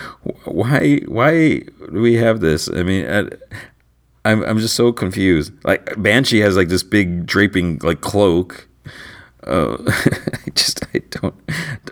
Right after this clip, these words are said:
<laughs> don't understand. Oh, man.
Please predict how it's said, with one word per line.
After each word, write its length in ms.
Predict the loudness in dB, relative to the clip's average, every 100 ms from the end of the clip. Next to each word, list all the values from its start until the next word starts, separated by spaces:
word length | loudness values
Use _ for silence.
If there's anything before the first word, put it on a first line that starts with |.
| -6
<laughs> 160 | -2
don't 340 | -2 -4 -8 -6
understand. 800 | -6 -6 -4 -4 -2 -2 -2 -4 -18 -20 -20 -20 -18 -12 -10 -10 -6
Oh, 340 | 0 2 2 2
man. 360 | 2 2 0